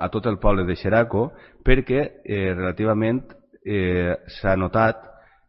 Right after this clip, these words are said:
que ha baixat molt el trànsit pel poble i estan molts veïns us-,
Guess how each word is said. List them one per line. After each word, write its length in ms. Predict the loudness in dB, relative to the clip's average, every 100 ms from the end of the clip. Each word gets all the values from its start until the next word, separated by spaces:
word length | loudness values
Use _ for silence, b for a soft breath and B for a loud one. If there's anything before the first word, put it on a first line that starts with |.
| _
que 160 | -4 -2
ha 160 | -2 -2
baixat 380 | -4 -2 -2
molt 320 | 2 2 2 0
el 100 | 0
trànsit 360 | -2 -2 -2
pel 160 | 2 10
poble 380 | 10 10 2 -4 -10 -6
i 80 | -4
estan 240 | -4 -4 -2
molts 320 | 0 0 2
veïns 440 | 2 2 0 -4 -8
us-, 300 | -6 -6